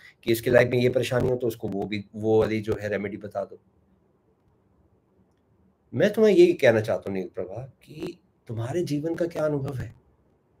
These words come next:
तुमने अगर असली में remedy अगर किसी को देनी है तो remedy वो दोगे जो तुम्हें, तुमने अपने जीवन में पाया है,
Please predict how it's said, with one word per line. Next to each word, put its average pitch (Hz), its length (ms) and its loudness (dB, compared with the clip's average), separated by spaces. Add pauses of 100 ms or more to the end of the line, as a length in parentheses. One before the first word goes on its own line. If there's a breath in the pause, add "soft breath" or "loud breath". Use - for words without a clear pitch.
(1600)
तुमने 120 280 4
अगर 165 240 8
असली 151 340 2
में 170 120 8
remedy 127 340 4
अगर 139 200 2
किसी 127 200 -8
को 131 100 -2
देनी 101 320 -2
है 98 200 -6
तो 123 120 -6
remedy 110 360 0
वो 113 180 0
दोगे 120 360 -2
जो 139 160 -2
तुम्हें, 120 400 -4
तुमने 110 240 0
अपने 135 200 0
जीवन 107 300 2
में 147 180 2
पाया 117 280 6
है, 110 200 -4